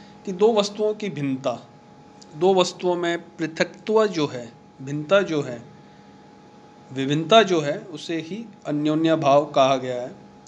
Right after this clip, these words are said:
और इसका उदाहरण के लिए ये ले सकते हैं कि क ख में नहीं है, अर्थात एक वस्तु को दूसरे वस्तु से जब अलग किया जाता है तो वह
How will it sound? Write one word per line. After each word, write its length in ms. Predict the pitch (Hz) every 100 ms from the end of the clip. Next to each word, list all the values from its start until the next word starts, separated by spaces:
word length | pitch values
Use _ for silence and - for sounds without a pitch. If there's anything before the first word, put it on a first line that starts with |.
| -
और 280 | 160 156 - - - - - - - -
इसका 380 | 156 - 165 160 160 - - - - -
उदाहरण 360 | 143 156 180 185
के 120 | 180
लिए 160 | 165
ये 120 | 156 151
ले 160 | 147
सकते 360 | 143 151 - 143
हैं 220 | 127 139
कि 120 | 170 156 - -
क 400 | 208 214 220 - - - -
ख 340 | - 196 220 214
में 240 | 160 156
नहीं 440 | 165 151 143 151 151 156 135
है, 80 | 120 - - - - - - - - - 160
अर्थात 460 | 160 202 208 202
एक 220 | 175 190 190
वस्तु 340 | 180 - 214
को 240 | 214 190 185
दूसरे 400 | 151 151 - 196
वस्तु 400 | 160 156 - 196
से 140 | 185
जब 200 | 156 147
अलग 280 | 151 190 214
किया 180 | - 160
जाता 280 | 143 127 143 127
है 40 | 156 - -
तो 80 | 165
वह 360 | 160 147 143